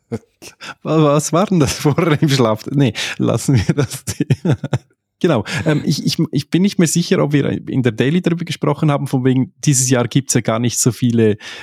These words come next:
ähm, Dinge, die nicht kommen oder später kommen in I O S siebzehn, iPad O S siebzehn und so weiter. Ich, ich habe auf macprime punkt C H bei meinem Bruder eine Liste entdeckt, äh, Link in den Shownotes auf geektalk punkt C H,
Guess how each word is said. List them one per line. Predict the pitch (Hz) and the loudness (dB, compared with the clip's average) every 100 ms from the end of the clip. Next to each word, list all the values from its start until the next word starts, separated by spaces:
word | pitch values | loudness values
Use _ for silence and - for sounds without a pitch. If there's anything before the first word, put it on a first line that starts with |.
| - - | -12 -2
ähm, | 113 101 101 | 0 0 -2
Dinge, | 135 139 147 131 | -4 0 2 2
die | - 127 110 | 2 0 0
nicht | 139 131 - - | 0 0 0 -8
kommen | - 120 180 226 | -2 0 2 2
oder | - 117 110 - | 2 2 0 -2
später | - - 90 143 - 180 | -12 -4 -2 -2 0 -4
kommen | - 139 165 208 220 - | -2 0 2 2 0 -2
in | 147 143 | 0 0
I | 131 | 2
O | 139 | 2
S | 147 | 2
siebzehn, | - 156 - 143 | 0 -2 0 0
iPad | 113 135 135 | 0 0 0
O | 135 | 2
S | 139 - | 2 0
siebzehn | 143 - 127 | -4 -2 0
und | 127 143 | 0 0
so | |
weiter. | 127 113 143 170 156 - - - - | 2 2 2 0 -2 -10 -16 -14 -4
Ich, | 135 - | -4 -2
ich | - | -2
habe | - | 0
auf | 147 131 | 0 0
macprime | 127 127 127 - 131 180 | 0 0 -2 -2 0 0
punkt | 180 127 - | 0 -2 0
C | - | 2
H | 120 131 - - | 2 2 -2 -4
bei | 123 | 0
meinem | 120 117 | 2 2
Bruder | 127 160 156 - | 0 2 0 0
eine | 139 127 | 2 4
Liste | 123 160 - 147 | 4 0 0 0
entdeckt, | 135 - 139 175 - - - | 0 0 -2 -2 -8 -10 -8
äh, | 139 120 107 | -4 -4 -2
Link | 120 139 - | 0 0 0
in | |
den | 120 110 | -2 0
Shownotes | 120 151 131 - | 0 2 2 0
auf | 110 | -6
geektalk | - 165 - 123 | -6 -6 -4 -4
punkt | - 123 - | -2 -4 0
C | 120 | 2
H, | 113 | 2